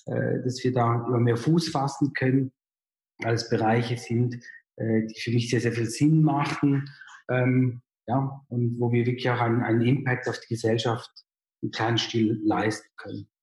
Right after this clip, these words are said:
Das ist das, was wir machen, wie wir arbeiten, äh, sehr, sehr interdisziplinär.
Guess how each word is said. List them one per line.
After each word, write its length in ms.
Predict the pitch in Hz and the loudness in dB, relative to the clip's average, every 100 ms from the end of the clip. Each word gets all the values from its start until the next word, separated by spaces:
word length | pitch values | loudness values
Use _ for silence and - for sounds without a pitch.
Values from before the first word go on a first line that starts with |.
| _ _ _ _ _ - | _ _ _ _ _ -2
Das 100 | 139 | 0
ist 180 | 131 165 | 2 2
das, 320 | 160 160 160 | 2 2 0
was 180 | 143 - | 0 2
wir 80 | 131 | 2
machen, 400 | 156 - 170 165 | 2 2 2 2
wie 100 | 160 | 4
wir 140 | 151 | 2
arbeiten, 600 | 156 165 147 147 147 131 | 0 0 -2 0 0 0
äh, 260 | 139 135 131 | -2 0 0
sehr, 200 | 165 160 | 0 2
sehr 200 | 156 139 | 2 4
interdisziplinär. 1160 | 160 180 165 175 - - 156 151 139 139 160 | 2 2 0 -2 0 -2 0 2 4 4 2